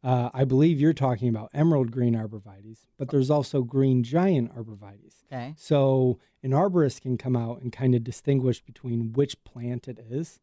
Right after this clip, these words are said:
Speaker 2: Mm-hmm.
Speaker 1: and then exactly what's going on with that plant. If, if it is an emerald green arborvitae, they do have issues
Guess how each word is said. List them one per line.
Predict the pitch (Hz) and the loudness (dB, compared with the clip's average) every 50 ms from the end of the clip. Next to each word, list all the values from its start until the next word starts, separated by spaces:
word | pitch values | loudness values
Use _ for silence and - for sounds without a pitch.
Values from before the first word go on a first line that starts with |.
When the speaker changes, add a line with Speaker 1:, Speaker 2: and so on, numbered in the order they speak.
| - | -6
Speaker 2:
Mm-hmm. | 143 139 131 139 143 151 | -2 -2 0 0 0 0
Speaker 1:
and | 135 131 135 | 2 4 4
then | 131 131 | 4 4
exactly | 127 117 117 131 123 117 - 127 117 | 2 0 0 -2 -6 -6 -4 -4 -4
what's | 117 113 113 113 127 135 139 135 - | -4 -4 -6 -2 -2 -2 -2 -2 -6
going | - _ - 135 127 127 120 117 120 - - | -12 _ -6 -4 -2 -2 -2 -4 -6 -10 -12
on | 117 120 120 120 120 | -8 -4 -2 -2 -2
with | 113 107 - | -2 -4 -6
that | - 107 101 - _ | -12 -20 -20 -20 _
plant. | _ - 110 107 107 _ _ _ _ _ _ _ _ | _ -20 -20 -20 -20 _ _ _ _ _ _ _ _
If, | 147 139 113 139 - - | -2 -2 0 -2 -4 -2
if | - 139 131 - - _ | 0 0 0 -2 -6 _
it | - 143 143 | -2 0 2
is | 190 220 196 156 | 2 2 2 0
an | 151 127 131 | -2 -2 -2
emerald | 143 135 131 131 123 120 117 | -2 0 2 2 2 2 0
green | 123 127 123 120 | 0 2 2 2
arborvitae, | 117 113 117 110 120 110 104 107 104 104 107 110 110 - _ _ _ _ _ _ _ _ | 2 0 -2 -6 -8 -10 -12 -14 -16 -18 -18 -18 -18 -20 _ _ _ _ _ _ _ _
they | 139 143 151 160 | 0 2 2 2
do | 165 143 135 160 185 190 | 2 2 2 2 4 4
have | 156 151 156 156 143 147 | 4 2 2 2 2 2
issues | 160 151 - - 131 123 117 113 - - | 2 0 0 -4 -8 -8 -8 -8 -12 -16